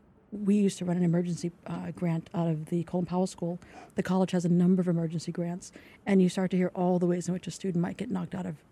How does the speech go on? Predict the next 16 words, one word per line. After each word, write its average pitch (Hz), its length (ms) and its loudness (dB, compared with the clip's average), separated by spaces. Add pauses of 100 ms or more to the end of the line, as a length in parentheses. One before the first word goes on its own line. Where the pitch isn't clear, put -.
(120)
being 180 200 2
able 170 200 0
to 165 100 -8
be 190 340 -2
in 165 140 0
school. 190 420 -6 (400)
And 208 120 6
it 208 100 2
can 202 160 0
range 185 240 2
from 175 140 -4
anything 170 420 2
from 170 440 0
needing 180 240 4
a 180 40 4
MetroCard, 170 560 -2